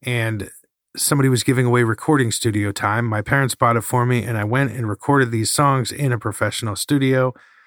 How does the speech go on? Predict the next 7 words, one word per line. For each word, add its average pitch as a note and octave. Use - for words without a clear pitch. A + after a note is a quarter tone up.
That C#3
was C3
my A#2+
first -
studio G#2
experience, A2
and B2+